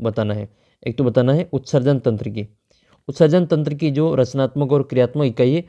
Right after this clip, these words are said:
उसका नाम क्या होता है, कमेंट करके बताना है। नेक्स्ट है प्लाज्मोडियम में जनन किस विधि के द्वारा होता है? तो प्लाज्मोडियम में जो जनन होता है वो प्ला-, प्लाज्मोडियम और जो,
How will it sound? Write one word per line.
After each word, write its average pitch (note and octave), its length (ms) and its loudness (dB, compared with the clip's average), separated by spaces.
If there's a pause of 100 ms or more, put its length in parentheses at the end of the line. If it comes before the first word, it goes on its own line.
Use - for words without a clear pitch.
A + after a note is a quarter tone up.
(200)
उसका - 240 -8
नाम A#2 240 0
क्या C#3+ 140 0
होता C3 200 -2
है, D#3 100 -4
कमेंट A#2 280 -4
करके A#2 280 -4 (280)
बताना G#2+ 300 -2
है। G#2 200 -6 (300)
नेक्स्ट D3+ 260 0
है E3+ 80 2
प्लाज्मोडियम C#3+ 580 2
में D#3 140 0
जनन C3+ 340 0 (140)
किस D#3 160 -8
विधि C3+ 200 0
के C#3 100 0
द्वारा C3 200 4
होता B2 200 0
है? D3+ 140 -2 (280)
तो C3+ 80 -8
प्लाज्मोडियम D3 560 2
में F3 120 0
जो D#3 100 0
जनन C3+ 240 0
होता A#2+ 220 0
है D#3+ 260 -4 (400)
वो A#2+ 120 -6
प्ला-, C3+ 360 2
प्लाज्मोडियम D#3 680 2
और C3 480 0 (460)
जो, A2+ 320 -2